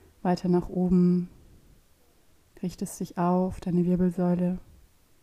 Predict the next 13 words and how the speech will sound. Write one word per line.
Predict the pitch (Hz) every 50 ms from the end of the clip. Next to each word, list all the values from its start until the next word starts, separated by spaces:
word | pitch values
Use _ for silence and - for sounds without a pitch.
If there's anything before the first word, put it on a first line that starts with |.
| _ _ _ _ _ _ _ _ _ _ _ _ _ _ _ _ _ _ _ _ _ _ _ _ _ _ _ _ _ _ _ _ _ _ _ _ _ _ _ _ _ - _ _ _ _ _ _ _ _ _ _ _ _ _ _ _ _ _ _ _ _ _ _ _ _ _ _ _ _
Mit | 190 190 - -
jeder | - 185 165 170 - -
Ausatmung | 165 165 170 175 170 - - 170 170 170 - _ 180 170 170 170 175 175 180 190 - - _ _ _
kommst | - - 226 208 - -
du | 208
immer | 190 180 180 180
mehr | 175 175 175 180 180 180
in | 170
deinem | 170 170 170 170 170 175 -
Körper | - 185 180 175 - 185 175 170
an, | 180 175 170 175 175 180 180 - _ _ - _ _ _ _ _ _ _ _ _ _ _ _ _ _ _ _ _ _ _ - -
deinem | - 190 170 175 175
Tempel. | - - 180 170 170 170 - 190 185 185 185 190